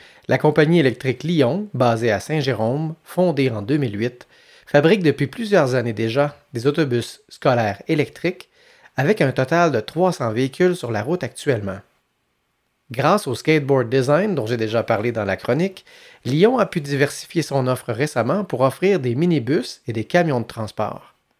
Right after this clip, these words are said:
Ils ont également ouvert la porte à des camions à ordures, des ambulances, des camions pour monteurs de ligne. Bref,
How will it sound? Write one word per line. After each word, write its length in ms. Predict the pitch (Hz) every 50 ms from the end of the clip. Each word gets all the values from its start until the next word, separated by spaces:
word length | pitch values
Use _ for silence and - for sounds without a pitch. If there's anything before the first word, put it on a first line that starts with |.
| _ _ _ _ _ _ _ _ _ -
Ils 160 | 120 113 143
ont 100 | 135 143
également 460 | 160 151 170 165 160 165 170 170 160
ouvert 220 | 139 135 143 135
la 100 | 131 113
porte 300 | - - 143 127 120 -
à 40 | 123
des 100 | 117 110
camions 360 | - 135 120 110 117 113 107
à 80 | 104 101
ordures, 560 | 110 110 113 113 120 147 160 175 190 196 180 - _ _ _ _ _ _ _
des 160 | - 110 104
ambulances, 680 | 110 104 101 110 113 127 143 156 165 170 170 - - - _ _ _ _ _ _ _
des 100 | - 110
camions 360 | - - 160 165 180 190 180
pour 160 | 147 135 113 113
monteurs 320 | 113 110 107 127 120 107
de 60 | 110
ligne. 320 | 104 101 101 95 104 113 123 _ _ _ _ _ _ _ _ _ _ _
Bref, 460 | - 123 135 175 220 202 - - -